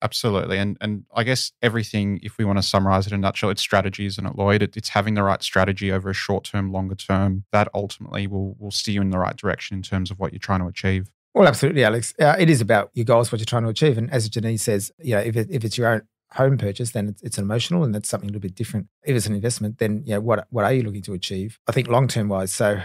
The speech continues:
Speaker 2: rather than just looking at the numbers on that individual property, it's about what are you trying to achieve long-term? Is, is this about leaving a legacy for your kids? Are you looking to try to supplement your income through some, um, cash flow from properties in the future? Are you looking to be able to fund your kids in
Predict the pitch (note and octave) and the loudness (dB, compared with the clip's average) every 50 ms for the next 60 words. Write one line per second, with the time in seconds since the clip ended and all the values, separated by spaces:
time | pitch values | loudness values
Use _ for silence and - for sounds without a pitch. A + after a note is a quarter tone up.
0 | - _ - C3 B2 A#2+ G#2 A2 G#2 A2 E2+ - A#2 G#2 G#2 G#2+ G#2 - - _ | -8 _ 2 2 4 4 2 0 -4 -4 -4 -4 -2 -2 -2 -2 -4 -6 -8 _
1 | _ - A2 G#2 G#2+ G#2 G2+ F#2+ G#2 G2 F#2+ F#2+ F#2 - - G#2+ G#2 G2+ G#2 F#2+ | _ -4 -2 -2 -2 -2 -2 -2 -2 -2 -2 -2 -4 -4 -6 -6 -4 -4 -6 -6
2 | A2+ G#2+ - - B2+ A#2+ - D3+ E3 E3+ - - G#2 - G2+ F#2+ A2+ G#2 G2 - | -8 -8 -6 -4 -2 0 0 0 0 0 -2 -4 -6 -6 -2 0 0 0 0 -2
3 | - _ _ - C#3+ C#3 B2+ A2+ G2+ - A2 G#2+ G#2+ F#2+ - A2 F#2+ G#2 G2+ G2+ | -6 _ _ -2 0 2 2 2 2 0 0 0 0 0 -2 -2 -2 -2 -4 -4
4 | F#2+ - A#2+ A2 G2 G#2 G2+ F#2+ - - A2+ - A#2 G#2 - F#2+ G#2+ G2+ G2 - | -4 -2 0 0 2 0 0 -2 -4 -6 -4 -4 -2 -2 -2 0 0 0 0 -2
5 | - B2 A#2 G#2+ G2+ G2 G2+ G#2 F#2+ G2+ F#2+ - G2 - G#2+ G2 F#2+ F#2 - C#3 | -2 -2 -2 0 0 0 -2 -2 -4 -4 -6 -6 -6 -4 -4 -4 -4 -2 0 0
6 | C#3 C3+ B2+ - - - - G#2 G#2+ G#2+ G#2+ F#2+ G#2 G2+ - - G#2 G2 G2 F#2+ | 0 0 -2 -6 -8 -6 -4 -2 -2 -2 -2 -2 -4 -4 -4 -4 -4 -4 -4 -6
7 | - _ - - G#2+ F#2+ F#2+ - A#2 G2+ - G#2+ G2 G2 G#2 - - G#2+ G2+ F#2+ | -8 _ -8 -4 -4 -4 -2 -2 -2 -2 -2 -2 -2 -2 -4 -4 -4 -2 -2 -2
8 | F#2+ F#2+ - G#2 A#2 A#2+ - A#2 G#2+ G#2+ G2 - - A2 G2+ - - G2+ F#2+ F#2+ | -2 -4 -4 -4 -4 -2 0 0 0 0 -2 -4 -4 -4 -4 -2 -2 -2 -2 -2
9 | F#2+ - - - G2 F#2 F2 - - A#2+ A2 - - - A2 G2+ G2+ F#2+ - - | -2 -4 -6 -6 -4 -4 -4 -4 -4 -4 -4 -4 -4 -4 -2 -2 -2 -2 -4 -6
10 | - G2+ - - G#2+ - A2 G2+ G#2 G2+ - - G2+ G#2 - - D3 D3 - - | -8 -6 -4 -4 -4 -4 -4 -4 -4 -4 -4 -4 -6 -4 -2 -2 -2 -2 0 -2
11 | C#3 C3+ B2 - - _ _ _ - G#2 G2+ G2+ - G2+ G2 - G#2 G2+ F#2+ F2+ | -2 -2 -2 -6 -10 _ _ _ -10 -8 -8 -6 -6 -6 -6 -4 -4 -2 -2 -2
12 | - F2+ - - G#2 G2 G2+ G2 F#2+ F#2+ F2+ - - - G#2+ F#2 - G#2 G2 F#2+ | -4 -8 -6 -4 -2 -2 0 -2 -2 -4 -6 -8 -8 -8 -8 -4 -2 -2 -2 -2
13 | F2+ F#2 | -2 -6